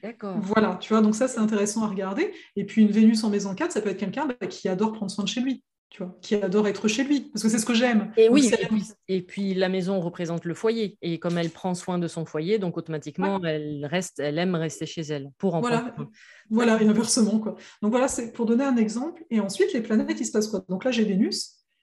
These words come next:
Speaker 2: mais il y a ce qu'on appelle, donc toutes les planètes se placent, euh, quelque part, dépendant de l'heure, et cetera. Et après, il y a les fameux traits. Quand tu regardes, regarde du ciel, souvent, ce qui saute aux yeux, c'est ces traits là, qui partent dans tous les sens.
Speaker 1: Qui traversent, ouais, généralement. <laughs>
Speaker 2: Voilà, et en fait, ça, on appelle ça les aspects.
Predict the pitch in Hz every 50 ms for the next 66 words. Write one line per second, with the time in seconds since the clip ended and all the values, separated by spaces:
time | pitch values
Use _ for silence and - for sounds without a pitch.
0 | _ _ _ - 220 220 294 349 - - 214 233 285 285 - - 277 233 214 214
1 | 220 311 330 240 208 - - - 330 - 302 220 - 240 226 240 220 226 - -
2 | 196 - - - 202 202 214 220 220 214 - - 170 160 160 156 156 147 - 175
3 | - - 202 247 302 - - - _ _ - 170 175 - 185 175 170 165 170 170
4 | 190 196 196 185 175 - 180 - - 170 151 202 220 - - - _ - - -
5 | - _ - 220 220 214 214 220 370 403 - 269 233 240 220 311 294 269 262 233
6 | - - 202 180 - 196 - 214 214 254 330 294 233 254 254 220 208 214 214 -
7 | 294 294 - - 220 214 247 254 - - - - - 214 214 208 190 226 294 -
8 | - 190 - - 180 - - - 208 226 254 202 185 - - - - 226 220 202
9 | 180 160 147 - 269 240 202 175 - - 175 226 220 - - - _ 165 - -
10 | - 233 - - 226 202 196 196 - 185 175 175 160 170 165 156 151 156 156 190
11 | 226 - - - - - - - _ - 240 214 208 208 214 202 202 226 302 359
12 | 415 - - 240 233 233 214 220 359 370 - 330 320 302 262 226 233 240 226 -
13 | 330 330 262 240 208 185 226 220 220 - -